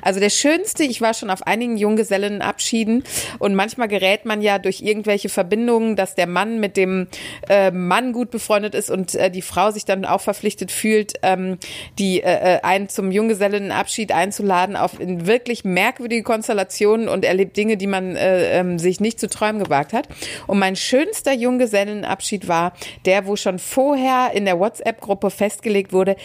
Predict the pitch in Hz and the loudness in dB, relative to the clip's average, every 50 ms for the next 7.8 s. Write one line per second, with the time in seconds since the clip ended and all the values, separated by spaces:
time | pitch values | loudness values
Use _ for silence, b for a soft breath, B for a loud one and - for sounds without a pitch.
0 | B B B B - 156 180 196 233 247 233 208 202 214 196 190 196 208 220 - | B B B B -4 -2 0 2 2 2 0 0 0 0 0 0 0 0 -2 0
1 | - 208 190 190 180 175 240 277 277 226 - 214 220 254 262 - - - 254 247 | 0 0 0 2 0 0 0 0 0 2 2 2 4 4 2 0 -4 -2 0 2
2 | 247 254 269 262 - 240 247 262 269 B B B B B B B B B - 196 | 4 4 2 0 0 0 0 0 0 B B B B B B B B B 2 2
3 | 233 254 214 - - 185 185 202 233 247 262 247 196 220 190 165 233 247 - - | 2 2 0 -2 -6 -8 -6 -4 -2 -2 0 0 2 0 2 2 0 0 0 0
4 | - 269 254 196 220 208 208 185 190 196 196 190 170 170 - - 202 220 240 - | 0 0 2 2 2 0 0 0 -2 0 2 2 0 0 -2 0 2 2 2 0
5 | - - 240 254 247 233 226 - - 180 175 202 226 233 - - 214 214 202 196 | -2 0 2 2 2 2 -2 -2 0 0 2 2 0 -2 -2 -2 -2 -2 -2 -2
6 | - 190 202 208 208 - - - 220 233 - 170 147 139 127 131 113 - - 156 | 0 2 2 2 2 0 0 0 0 0 2 0 0 2 2 2 0 0 -2 -4
7 | 143 139 - - 139 131 131 139 180 277 - - - - - - | -4 -4 -2 -2 0 0 2 0 0 -2 -4 -6 -10 -12 -12 -12